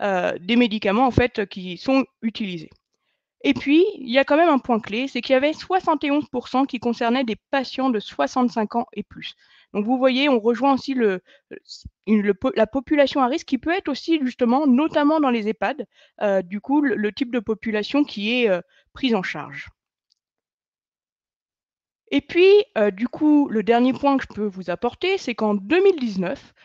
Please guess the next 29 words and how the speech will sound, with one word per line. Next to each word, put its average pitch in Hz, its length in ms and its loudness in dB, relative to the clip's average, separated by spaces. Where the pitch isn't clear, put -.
la 190 120 -2
dernière 285 380 2
enquête 269 440 -2
eneis 202 480 -4
a 202 80 2
mis 320 160 6
en 320 100 4
évidence 247 540 0
qu'en 202 420 -4
sanitaire, 226 720 0
en 196 160 -6
établissement 240 500 -2
sanitaire, 220 480 -2
il 254 60 -4
y 214 60 0
avait 226 320 0
dans-, 180 160 -10
quatre - 260 -4
événements 277 360 4
indésirables 220 420 0
graves 233 280 -2
par 202 140 -2
mois 202 280 -2
dans 202 60 0
un 226 80 4
service 254 360 0
de 202 120 -4
trente - 360 -2
lits, 226 140 -6